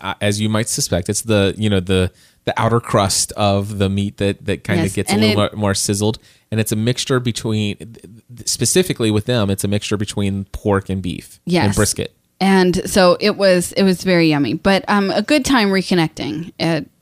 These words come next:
Speaker 2: with them. Um, maybe a little too short, but we
Speaker 1: Yeah.
Speaker 2: weren't in a place where we could really, you know, hang out long.
Speaker 1: Yeah, it wasn't, it was very loud in there. I
Speaker 2: It
Speaker 1: should have
Speaker 2: was
Speaker 1: thought
Speaker 2: very
Speaker 1: about that.
Speaker 2: loud.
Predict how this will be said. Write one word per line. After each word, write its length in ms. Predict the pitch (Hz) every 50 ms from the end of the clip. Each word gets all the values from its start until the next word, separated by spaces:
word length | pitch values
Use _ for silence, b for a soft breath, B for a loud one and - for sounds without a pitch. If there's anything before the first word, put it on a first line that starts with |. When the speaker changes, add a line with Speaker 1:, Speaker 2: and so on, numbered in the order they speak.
| _ _ _ _ _ -
Speaker 2:
with 240 | - 165 165 - -
them. 340 | 160 151 151 156 165 165 165 -
Um, 420 | - 151 151 147 147 156 156 175 - _ _ _ _ _ _ _ 190
maybe 320 | 196 214 220 226 208 214
a 60 | 196 180
little 180 | 185 180 175 175
too 180 | - - 185
short, 600 | - - - 185 165 165 170 - - - - - - _ -
but 280 | - 165 151 131 - - _ _ _ _
we 160 | - 175 185 175
Speaker 1:
Yeah. 80 | 160
Speaker 2:
weren't 240 | 180 180 175 165 -
in 100 | 170 170
a 60 | 160
place 360 | 156 - - 175 160 - -
where 100 | - 151
we 120 | 156 160 165
could 180 | - 180 170
really, 380 | 165 165 156 156 156 156 160 165 - _ _ _ _ _ _ _ _ -
you 60 | 151
know, 80 | 143 156
hang 280 | 170 - 170 160 156 151
out 120 | 147 -
long. 280 | - 151 110 73 - - - -
Speaker 1:
Yeah, 140 | 117 117 113
it 80 | 123
wasn't, 240 | 151 180 180 151 -
it 100 | 127 131
was 120 | 127 117
very 200 | 117 - 110 147
loud 260 | 117 101 98 95 98 92
in 120 | 90 87
there. 140 | 87 85 85
I 40 | 90
Speaker 2:
It 60 | 95
Speaker 1:
should 80 | 175
have 80 | 175 -
Speaker 2:
was 140 | - - -
Speaker 1:
thought 140 | 92 92 -
Speaker 2:
very 200 | 156 151 147 147
Speaker 1:
about 260 | 156 147 143 147 143
that. 60 | 139
Speaker 2:
loud. 40 | -